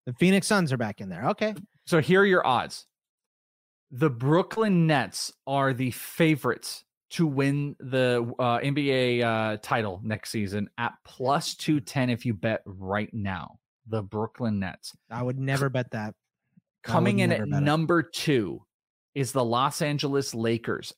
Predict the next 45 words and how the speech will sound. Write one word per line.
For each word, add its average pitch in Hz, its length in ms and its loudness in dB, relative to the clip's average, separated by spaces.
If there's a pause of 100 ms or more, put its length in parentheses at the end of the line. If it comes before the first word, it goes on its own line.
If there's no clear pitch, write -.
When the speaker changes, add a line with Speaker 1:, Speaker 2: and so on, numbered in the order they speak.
Speaker 2:
at - 160 -8
four 139 420 0
fifty. 120 460 -4
So - 120 -6
the 127 120 -2
top - 520 -2
two 254 280 0
teams, 165 400 0
Speaker 1:
It's 120 60 0
a - 20 -2
better 127 200 2
bet. 107 260 -4 (260)
Speaker 2:
one 208 320 2
East, 202 440 0
one 165 380 0
West, 170 400 2
is 135 240 0
not 151 440 2
either 175 280 2
of 180 80 -2
the 165 100 0
team 156 280 -4
that 139 100 -4
was 131 160 -2
in 127 100 0
the 123 80 0
finals. 98 540 -4 (300)
I 120 100 0
agree, 120 540 2 (160)
much 117 340 -2
better 107 220 0
bet. 95 240 -4 (560)
Coming 190 340 2
in 180 140 2
at 165 100 -2
number 147 240 2
three 151 400 2
is 123 240 -2
the 127 80 -2
Milwaukee 117 600 0
Bucks 131 460 -2
at 113 200 -8
plus - 400 -2
eight 127 200 -8
hundred. 143 600 0